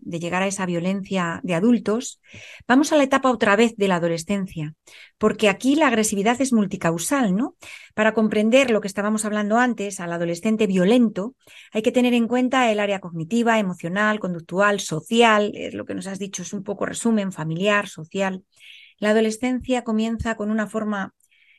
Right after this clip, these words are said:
de violencia producida ya por, por la propia naturaleza, esos cambios físicos de la pubertad. Es también un periodo de profundos cambios psicológicos, pues pérdidas del mundo infantil, la aparición ya de la genitalidad.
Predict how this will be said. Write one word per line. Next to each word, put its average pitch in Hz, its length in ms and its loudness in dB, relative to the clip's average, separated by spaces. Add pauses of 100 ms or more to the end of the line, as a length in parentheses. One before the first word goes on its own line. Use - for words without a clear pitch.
(180)
de 208 180 2
violencia 262 640 4
producida 202 440 -2
ya 233 200 2
por, 190 260 -2
por 185 120 0
la 185 140 0
propia 226 320 2
naturaleza, 196 540 -2
esos 190 260 -4
cambios 233 400 0
físicos 247 580 -4
de 196 100 -4
la 170 120 -2
pubertad. 175 520 -4 (500)
Es 214 120 -10
también 240 300 2
un 240 140 0
periodo 226 320 0
de 202 100 -2
profundos 196 460 -8
cambios 196 340 -4
psicológicos, 185 880 -6 (400)
pues 175 240 -8 (340)
pérdidas 202 320 0
del 190 140 -2
mundo 190 180 -2
infantil, 185 800 -2
la 175 80 -4
aparición 175 560 -6
ya 190 180 0
de 170 320 -4
la 160 220 -8
genitalidad. 175 760 -4